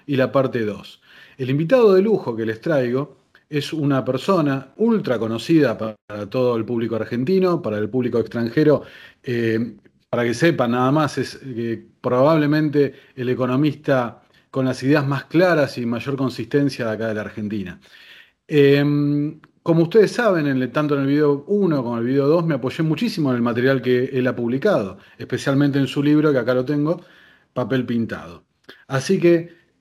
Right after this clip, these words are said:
ya habiendo visto la tapa del libro, está <laughs> revelada la sorpresa. Con ustedes les traigo a Diego Giacomini.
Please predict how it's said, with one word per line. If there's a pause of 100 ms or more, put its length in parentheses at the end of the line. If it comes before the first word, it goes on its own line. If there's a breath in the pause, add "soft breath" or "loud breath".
ya (160)
habiendo
visto
la
tapa
del
libro,
está
<laughs>
revelada
la
sorpresa.
Con
ustedes (220 loud breath)
les
traigo
a
Diego
Giacomini.